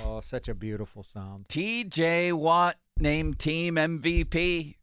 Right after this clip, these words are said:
Speaker 2: Ron, for the Steelers, I don't think anybody's surprised by this one. It's his fourth team M V P, which I believe ties him with Antonio Brown for the all-time Steeler franchise lead.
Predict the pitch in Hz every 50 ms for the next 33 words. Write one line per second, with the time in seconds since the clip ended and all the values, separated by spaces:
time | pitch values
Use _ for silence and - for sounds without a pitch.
0 | _ - 120 131 143 147 147 151 147 151 143 - 143 143 143 143 135 123 123 -
1 | - 156 156 175 175 165 151 139 139 131 - - 113 - 123 127 147 156 143 -
2 | 151 143 - 139 131 151 151 135 143 135 131 135 117 - - 120 - - 131 135
3 | 143 160 160 151 117 - - 120 117 120 143 156 - - 127 120 117 117 117 117
4 | - 131 113 - - - - - - 143 170 226 247 131 - - - _ _ _
5 | _ _ _ _ _ _ - - 135 117 113 104 101 95 92 85 80 90 78 78
6 | - - 90 82 87 95 113 - 107 104 - 120 101 92 82 - 107 104 104 110
7 | 120 139 185 208 190 147 127 131 131 131 - _ _ _ _ _ _ _ _ _
8 | _ - - 143 151 156 160 170 170 147 - 147 135 131 123 127 131 - _ -
9 | 117 120 123 120 117 - _ - 117 113 117 113 - - - - 147 160 170 175
10 | 175 170 170 165 160 156 147 120 95 120 120 127 135 147 147 139 123 113 110 107
11 | 107 113 - _ _ - 117 107 104 110 107 - - - 113 113 123 131 135 139
12 | 139 143 135 _ _ - - 113 110 107 107 107 110 113 123 127 - - - -
13 | - 98 92 95 98 101 110 117 120 - - - 85 92 87 85 87 90 - -
14 | 110 110 110 117 117 123 127 113 - 131 156 202 208 190 143 104 76 - 101 98